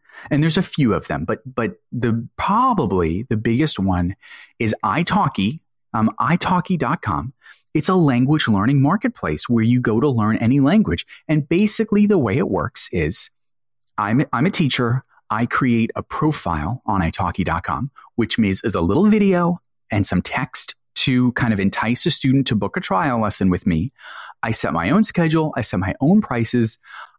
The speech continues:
Italki hosts my profile, and they take a commission of every lesson that I teach on the, on the price that I set. So by doing it that way,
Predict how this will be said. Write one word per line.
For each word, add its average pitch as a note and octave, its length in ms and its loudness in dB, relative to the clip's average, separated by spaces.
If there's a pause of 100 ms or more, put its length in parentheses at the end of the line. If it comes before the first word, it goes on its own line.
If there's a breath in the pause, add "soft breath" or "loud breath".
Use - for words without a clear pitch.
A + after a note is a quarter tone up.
(100)
Italki D3 540 0
hosts C#3+ 460 0
my C3 160 2
profile, A2 720 -2 (260)
and A#2 140 2
they A2+ 80 0
take A#2+ 220 -2
a - 40 -2
commission G2 760 0
of F#2+ 140 -2
every F#2+ 240 -2
lesson F2+ 320 0
that F2 100 0
I E2 100 -2
teach - 360 -4
on G2 160 0
the, F2 100 0 (120)
on G2+ 100 0
the F2+ 80 2
price F2+ 400 -4
that E2+ 140 -4
I D#2+ 100 -2
set. - 420 -6 (520 loud breath)
So C3+ 560 0 (340)
by D3 160 2
doing G3 320 4
it B2 220 0
that A3 280 2
way, F2 380 -2